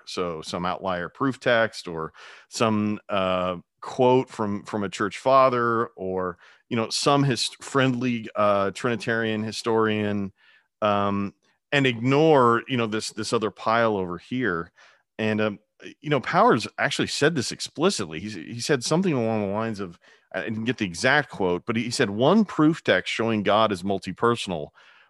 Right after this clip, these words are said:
would overwhelm your entire point number one."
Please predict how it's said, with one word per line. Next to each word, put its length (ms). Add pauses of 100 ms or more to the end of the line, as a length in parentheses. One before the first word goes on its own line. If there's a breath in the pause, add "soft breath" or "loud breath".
(100 soft breath)
would 220
overwhelm 840 (120)
your 220
entire 480
point 280
number 280
one." 440